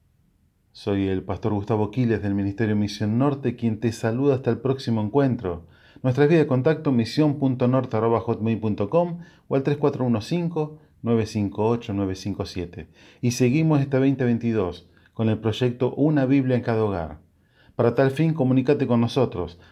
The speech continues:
para que puedas acceder a ella en forma totalmente gratuita.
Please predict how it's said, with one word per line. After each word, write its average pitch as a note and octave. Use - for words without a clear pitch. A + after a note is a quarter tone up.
para A2+
que A#2+
puedas C#3
acceder A#2+
a A#2+
ella B2+
en G#2+
forma C3
totalmente D3
gratuita. F#2+